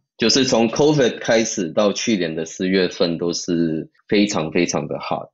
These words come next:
那四月份开始就有点在 oversupply 了，它延迟了一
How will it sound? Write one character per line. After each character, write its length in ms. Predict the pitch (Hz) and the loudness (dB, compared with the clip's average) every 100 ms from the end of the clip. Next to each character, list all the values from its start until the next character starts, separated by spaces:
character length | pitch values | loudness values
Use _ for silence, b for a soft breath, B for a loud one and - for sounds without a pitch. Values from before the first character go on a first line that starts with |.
| _ | _
那 120 | 131 120 | -2 0
四 200 | - 127 | 2 4
月 160 | 123 | 4
份 180 | 113 117 | 2 0
开 240 | 104 104 | 2 0
始 180 | 101 92 | 0 -4
就 160 | - 90 | -2 0
有 200 | 85 85 | 0 -2
点 200 | 82 73 73 - - | -2 -4 -8 -10 -2
在 200 | 90 82 | 2 2
oversupply 720 | 92 85 85 82 78 90 78 | 2 0 -2 -4 -4 0 0
了， 160 | 69 - B | -2 -10 B
它 120 | 160 | 0
延 280 | 147 107 123 | 2 4 2
迟 280 | 151 - 95 | 0 -2 -2
了 100 | |
一 100 | 95 | 0